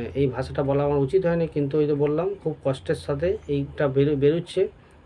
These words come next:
কারণ বহুদূর পড়াশোনা করে যদি চাকরি না হয়, একটা বেকার জানে তার বেকারত্বের জ্বালাটা কী, কোনো কিছু দিয়েই তাকে সান্ত্বনা করা যায় না। তাই যে ভাষাটা আমি প্রয়োগ করলাম, এর জন্য আমি ক্ষমা প্রার্থী।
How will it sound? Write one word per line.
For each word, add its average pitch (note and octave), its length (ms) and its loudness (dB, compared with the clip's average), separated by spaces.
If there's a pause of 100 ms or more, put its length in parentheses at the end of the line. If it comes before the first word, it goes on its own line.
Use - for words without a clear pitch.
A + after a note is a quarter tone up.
(100)
কারণ C#3 140 0
বহুদূর D#3 460 0
পড়াশোনা D3+ 420 0
করে E3 220 2
যদি D3 240 -4
চাকরি D3 360 -4
না D#3 160 0
হয়, C3+ 200 0
একটা B2+ 180 -4
বেকার C3+ 400 0
জানে D3+ 240 0
তার D3+ 120 -2
বেকারত্বের C3 520 -2
জ্বালাটা C#3 320 -2
কী, D3 200 -6 (440)
কোনো D3+ 240 0
কিছু D#3 220 -4
দিয়েই D#3+ 160 -4
তাকে D#3 200 -4
সান্ত্বনা C3 440 -2
করা C#3+ 200 -2
যায় C3 180 0
না। D3 200 -2 (760)
তাই B2+ 520 0 (520)
যে C#3 100 4
ভাষাটা C3+ 300 0
আমি D#3 80 0
প্রয়োগ C#3+ 320 2
করলাম, E3 320 -2
এর D3 140 -2
জন্য C3+ 180 0
আমি C3+ 100 2
ক্ষমা C3+ 280 -2
প্রার্থী। C#3+ 400 -4